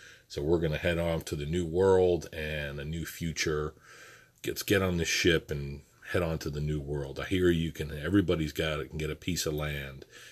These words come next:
and everybody can, you know, can, there's plenty of riches and resources there, and,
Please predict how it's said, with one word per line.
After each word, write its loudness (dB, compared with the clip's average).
and -4
everybody 2
can, -6
you -12
know, -12
can, -18
there's -6
plenty 2
of 2
riches 0
and -4
resources 0
there, -4
and, -14